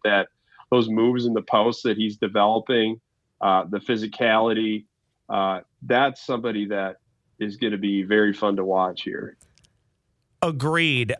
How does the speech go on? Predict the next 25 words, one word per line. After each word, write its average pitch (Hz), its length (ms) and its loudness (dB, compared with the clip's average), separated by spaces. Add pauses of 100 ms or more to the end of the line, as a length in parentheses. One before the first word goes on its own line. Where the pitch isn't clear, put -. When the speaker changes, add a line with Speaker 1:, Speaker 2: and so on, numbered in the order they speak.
Speaker 2:
I'll 135 140 0
nitpick 160 560 -2
on 131 300 0
one 127 240 -2
thing, 101 460 -2 (1120)
and 127 160 0
we 143 120 0
were 123 120 -2
texting 131 500 -2
about 107 300 -2
this 110 220 -2
a 107 40 -2
little 107 340 -2
bit. 87 320 -4 (1500)
A-, 180 100 0 (140)
and 196 240 0
this 202 220 -2
is 165 120 -2
too - 220 -4
simplistic, 135 840 -4 (140)
but 147 160 0
I've, 139 260 0 (100)
I've 147 180 0
always 165 380 -2
said, 104 520 -4